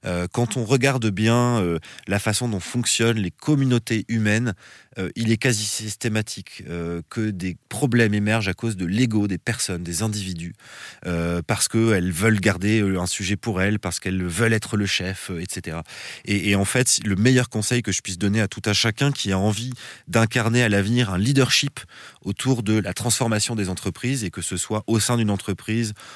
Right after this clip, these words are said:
en tant que consultant, dans des instances politiques, et cetera, c'est d'être capable de, de faire fi de son ego pour servir la cause qui nous dépasse.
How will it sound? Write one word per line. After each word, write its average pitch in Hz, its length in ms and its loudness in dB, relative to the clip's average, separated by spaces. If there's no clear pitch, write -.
en 95 120 -4
tant 104 180 0
que 98 60 -10
consultant, 104 680 0
dans 98 120 0
des 90 180 2
instances 104 320 0
politiques, 95 400 -4
et 95 80 -4
cetera, 95 420 -4
c'est - 120 -4
d'être 95 160 0
capable 113 280 0
de, 90 260 0
de 90 140 -2
faire - 240 -4
fi - 220 -2
de 117 100 2
son 98 240 0
ego 98 340 0
pour - 160 -2
servir 117 500 4
la 107 140 2
cause 123 300 0
qui - 140 -10
nous 90 100 -8
dépasse. 92 500 -6